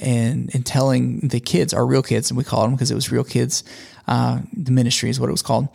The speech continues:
and, uh, and telling our kids this was their new kids pastor, and blessing him and releasing him and celebrating that moment and getting things ready. Now, does James do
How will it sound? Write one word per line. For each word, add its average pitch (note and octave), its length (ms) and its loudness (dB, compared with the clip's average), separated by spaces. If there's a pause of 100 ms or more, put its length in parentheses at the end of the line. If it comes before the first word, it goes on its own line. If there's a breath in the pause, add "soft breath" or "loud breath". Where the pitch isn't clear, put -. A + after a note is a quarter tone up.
(380 loud breath)
and, B2 260 4
uh, A#2+ 220 2
and B2+ 100 -2
telling C3 220 4
our B2 140 2
kids B2 220 -2
this C3+ 280 2
was C3+ 180 2
their A#2+ 180 2
new A#2 220 0
kids A2 240 -4
pastor, G#2 580 -4
and B2 140 0
blessing B2 460 2
him B2 240 2
and A#2 100 -2
releasing B2 360 0
him A#2+ 140 2
and A2+ 100 -2
celebrating C#3 720 2
that C3 180 0
moment A#2+ 420 0 (380 loud breath)
and C3 120 2
getting B2 300 2
things B2 300 -2
ready. B2 340 0 (160)
Now, B2+ 300 2
does C3 320 0
James C#3+ 420 2
do B2 300 2